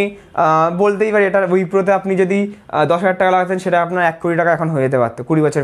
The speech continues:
পর। বা সরস্বতী কমার্শিয়ালসে আপনি যদি এক লাখ টাকা লাগাতেন সেটা আপনার দেড় কোটি টাকা হয়ে যেত, হতে পারতো তিন বছর পর, ঠিক আছে? তো এগুলো লং টার্মে এরকম এরকম long term always wins because hold is gold। আপনি যেখানে হোল্ড করছেন, যে কিনে আপনি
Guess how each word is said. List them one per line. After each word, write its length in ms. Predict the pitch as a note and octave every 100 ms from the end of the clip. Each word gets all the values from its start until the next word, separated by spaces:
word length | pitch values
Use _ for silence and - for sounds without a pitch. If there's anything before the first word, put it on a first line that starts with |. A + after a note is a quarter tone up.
| B2+
পর। 80 | A2 - - D#3+
বা 100 | F3+ F3+
সরস্বতী 400 | F#3+ F#3+ G3 G3+
কমার্শিয়ালসে 520 | G3 F#3+ F#3 G3 F#3+ F#3
আপনি 120 | F#3+ F#3+
যদি 160 | F#3+ F#3+ G3+ - - E3
এক 60 | E3+
লাখ 100 | F#3+ F#3
টাকা 120 | F#3+ F#3+
লাগাতেন 240 | F#3 G3 G3
সেটা 140 | F3+ F3+
আপনার 200 | F#3 F3
দেড় 140 | F3+ F#3+
কোটি 140 | G3+ G3
টাকা 100 | G3+
হয়ে 100 | G3+ G3
যেত, 140 | G3 F3 D3+
হতে 140 | F3 G3
পারতো 200 | G3+ C4+
তিন 200 | B3 B3+ A#3+
বছর 180 | G#3 D3+
পর, 80 | A#2 A#2+
ঠিক 100 | G#3 G#3+
আছে? 120 | E3 - _ - - -
তো 40 | A3+
এগুলো 140 | C4 A#3+
লং 80 | A#3 A#3
টার্মে 200 | A#3+ B3
এরকম 180 | A3+ A#3 A#3+
এরকম 200 | B3+ C4+ G#3
long 140 | G3 G#3
term 120 | A#3+ F3
always 260 | F3+ G#3 G3
wins 200 | F#3+ C4+ G3 E3+
because 260 | F#3 A#3+ G3+ -
hold 240 | G3 G3+ G#3
is 60 | E3
gold। 140 | C#3 B2
আপনি 140 | C3 F#3+
যেখানে 180 | F3+ G3 C3+
হোল্ড 200 | D#3+ G3+ A3+
করছেন, 280 | A3 A#3+ A#3+ B3+ - _ _ _ - D3+
যে 80 | D3+ D3 -
কিনে 260 | F#3+ G3+ G#3
আপনি 140 | G#3